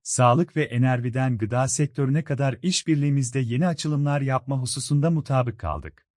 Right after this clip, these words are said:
Savunma sanayi bağlamında ortak üretim dahil olmak üzere mevcut projelerimizi ve yeni işbirliği imkanlarını değerlendirdik." dedi.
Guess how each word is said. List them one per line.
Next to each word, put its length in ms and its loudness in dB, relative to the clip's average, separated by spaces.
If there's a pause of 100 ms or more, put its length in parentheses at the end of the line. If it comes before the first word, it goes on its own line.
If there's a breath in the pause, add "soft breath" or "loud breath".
(1200)
Savunma 540 4
sanayi 500 0
bağlamında 580 0
ortak 400 -4
üretim 360 0
dahil 300 2
olmak 360 -2
üzere 320 -2
mevcut 420 -2
projelerimizi 880 -4 (200)
ve 80 2
yeni 360 4
işbirliği 500 -2
imkanlarını 640 0
değerlendirdik." 800 -2
dedi. 260 -12